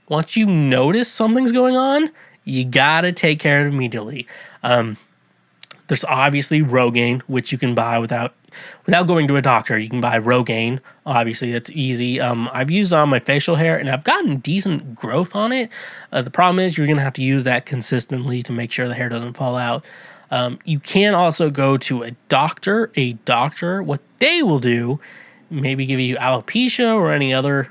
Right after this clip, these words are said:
type of medication that you can take that'll, you know, kinda stunt it from going out, which is a, yeah, which I will say, yeah, is a good thing. Um, you can also, uh, worst case scenario though,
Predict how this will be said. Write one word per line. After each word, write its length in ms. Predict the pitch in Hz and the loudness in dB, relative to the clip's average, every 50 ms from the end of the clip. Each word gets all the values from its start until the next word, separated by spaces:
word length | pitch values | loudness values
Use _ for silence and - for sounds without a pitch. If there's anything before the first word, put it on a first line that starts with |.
| _ _ _ | _ _ _
type 240 | - 135 131 127 | -4 -4 -4 -2
of 100 | - 123 | -4 -4
medication 680 | 120 123 123 123 117 - - 131 135 127 - - 131 123 | -4 -4 -4 -6 -8 -6 -6 -4 -4 -4 -4 -6 -6 -8
that 100 | 123 131 | -8 -8
you 160 | 139 131 143 | -8 -6 -6
can 140 | 139 131 127 | -4 -6 -6
take 360 | - - 127 127 127 123 135 - - - - - - - - - | -6 -6 -6 -4 -4 -6 -8 -10 -18 -20 -20 -20 -20 -20 -20 -8
that'll, 320 | - 120 120 120 - - - _ _ - 269 | -6 -6 -6 -6 -10 -16 -18 _ _ -10 -4
you 160 | 185 147 147 | -2 0 2
know, 200 | 131 123 113 110 | 2 0 0 -2
kinda 480 | 110 - 139 131 127 120 117 113 117 117 - - - _ _ - _ _ _ _ _ _ - - _ _ - _ | -4 -4 -4 -4 -2 -2 -4 -4 -6 -8 -12 -18 -20 _ _ -20 _ _ _ _ _ _ -20 -20 _ _ -20 _
stunt 520 | - - - - - - 131 131 131 127 - | -10 -8 -8 -6 -4 -2 -2 -2 -2 -2 -2
it 220 | 135 131 - - | -4 -4 -4 -8
from 400 | - - 147 139 135 131 131 - - - | -6 -2 0 0 2 0 -2 -6 -8 -4
going 320 | - 143 131 135 135 135 135 | -2 -2 0 0 -2 -2 -2
out, 280 | 131 131 131 139 - - | -2 -2 -2 -4 -6 -6
which 200 | - 165 - - | -6 -6 -4 -4
is 80 | - 254 | -4 -2
a, 80 | 269 233 175 | -2 -2 0
yeah, 140 | 165 233 254 | 0 -2 0
which 220 | 196 202 175 - | 0 0 -2 0
I 140 | 139 147 156 | 0 0 2
will 160 | 156 151 151 | 2 0 0
say, 200 | 135 - 131 117 | -2 -2 -2 -2
yeah, 260 | 117 117 113 113 113 104 | -2 -2 -2 -4 -4 -4
is 340 | - 131 135 123 127 - - - - - - - - - _ - | -6 -6 -6 -6 -6 -8 -10 -14 -20 -20 -20 -20 -20 -20 _ -10
a 80 | 123 | -10
good 320 | 113 - 127 113 110 - - | -8 -6 -6 -8 -8 -6 -6
thing. 420 | 127 120 120 120 123 123 - - | -6 -4 -4 -6 -6 -8 -6 -2
Um, 380 | 139 127 127 123 123 117 110 - _ _ _ _ _ _ _ _ - - _ _ _ _ _ _ _ _ _ _ _ | 0 0 0 0 0 -4 -6 -8 _ _ _ _ _ _ _ _ -20 -20 _ _ _ _ _ _ _ _ _ _ _
you 140 | 180 170 156 | -2 0 0
can 140 | 175 170 | 0 2
also, 640 | 160 151 139 135 - - 147 143 139 135 131 127 131 127 | 2 4 4 2 2 2 2 4 4 4 4 2 0 0
uh, 320 | - 147 139 135 131 131 | 0 2 2 2 2 2
worst 280 | 135 185 277 415 - - | 2 2 0 0 0 0
case 140 | 359 220 - | 0 0 2
scenario 340 | 190 160 147 143 139 139 135 | 4 4 4 4 2 2 2
though, 260 | 131 127 131 127 | 2 2 0 0